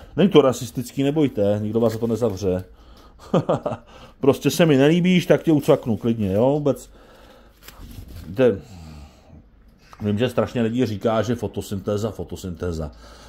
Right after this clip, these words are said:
Uvědomte si, jak ta rostlina je obrovská, jo. Eh, tam jako fotosyntézy je dost. <laughs>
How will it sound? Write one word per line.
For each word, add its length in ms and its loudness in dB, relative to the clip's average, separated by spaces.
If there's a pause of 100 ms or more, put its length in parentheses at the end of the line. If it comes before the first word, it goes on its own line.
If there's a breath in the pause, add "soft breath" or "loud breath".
(120)
Uvědomte 340 -4
si, 120 -10
jak 120 -4
ta 100 -2
rostlina 320 -4
je 80 4
obrovská, 760 -2
jo. 220 -8 (800 loud breath)
Eh, 380 -4 (1800 loud breath)
tam 180 -2
jako 180 2
fotosyntézy 720 2
je 80 8
dost. 400 0
<laughs> 100 -4